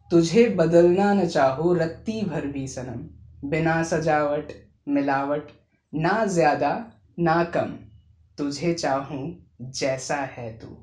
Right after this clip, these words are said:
अब यहाँ पर सोचने वाली बात ये है कि ये जो lyrics लिखे गए हैं वो दूसरे गानों के lyrics से काफ़ी अलग है,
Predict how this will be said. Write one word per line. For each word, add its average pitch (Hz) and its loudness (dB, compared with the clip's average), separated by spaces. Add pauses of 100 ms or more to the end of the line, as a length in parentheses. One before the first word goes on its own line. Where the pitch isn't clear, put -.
(340)
अब 220 -4
यहाँ 165 -2
पर 262 0
सोचने 196 2
वाली 233 4
बात 175 2
ये 165 0
है 160 -2
कि 196 -6
ये 196 6
जो 208 -2
lyrics 185 -2
लिखे - -4
गए 143 0
हैं 127 -10 (460)
वो 226 0 (120)
दूसरे 285 0 (140)
गानों 214 2
के 240 0
lyrics 202 0
से 233 0
काफ़ी 214 -2
अलग 165 2
है, 127 -12